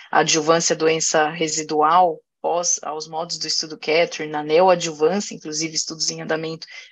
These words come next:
tentando substituir tax-, substituir taxano com bloqueio duplo. Talvez muitos pacientes sejam curados realmente, porque na doença localizada você tem uma data pra começar, a data pra terminar, talvez o perfil de segurança seja ainda melhor,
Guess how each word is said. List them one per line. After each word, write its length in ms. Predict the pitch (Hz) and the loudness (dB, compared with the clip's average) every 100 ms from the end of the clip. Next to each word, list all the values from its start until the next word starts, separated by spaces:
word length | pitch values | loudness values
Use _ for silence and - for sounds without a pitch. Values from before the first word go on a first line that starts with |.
| _ | _
tentando 380 | 165 160 175 185 | -8 2 2 2
substituir 440 | - 175 - 180 | -2 0 0 2
tax-, 320 | 170 170 - _ - | 0 0 -2 _ -6
substituir 540 | 180 160 - - 165 | -4 -4 -4 -6 -6
taxano 480 | 160 160 - 165 160 | -4 -2 -2 -2 -4
com 160 | 175 | -8
bloqueio 440 | 156 160 - 160 156 | -6 -4 -4 -6 -4
duplo. 380 | 156 160 175 170 - - - - _ - | -6 -6 -10 -12 -12 -10 -10 -14 _ 0
Talvez 300 | 156 180 190 | 4 4 6
muitos 260 | 190 208 | 2 2
pacientes 440 | - 196 190 190 - | 2 0 0 -2 -2
sejam 280 | 185 190 | -2 -2
curados 560 | 185 240 226 180 196 208 | -2 4 4 4 0 -4
realmente, 400 | 208 202 185 175 | -6 -6 -8 -8
porque 340 | - 165 170 165 | -10 -10 -8 -4
na 140 | 165 | -2
doença 320 | 165 175 175 | 0 0 0
localizada 500 | 185 - 175 175 196 | 0 0 2 2 2
você 220 | 196 - 214 | 0 -2 -2
tem 180 | 214 | -2
uma 180 | 214 202 | 0 -2
data 360 | 190 185 190 190 | 2 2 2 -4
pra 120 | 190 | -6
começar, 500 | - 180 175 - 208 | -4 -6 -4 0 0
a 40 | |
data 260 | 226 190 196 | 2 0 -2
pra 160 | 190 170 | -6 -6
terminar, 560 | 170 175 165 175 214 | -6 -6 -2 0 0
talvez 300 | 226 185 175 | -2 -4 -4
o 60 | 175 | -6
perfil 280 | 165 - 170 | -8 -8 -4
de 80 | |
segurança 440 | - 165 170 165 170 | -2 0 -2 -4 -6
seja 300 | - 160 165 | -6 -2 0
ainda 340 | 170 208 220 | 2 4 4
melhor, 440 | 202 170 160 165 | 2 0 0 0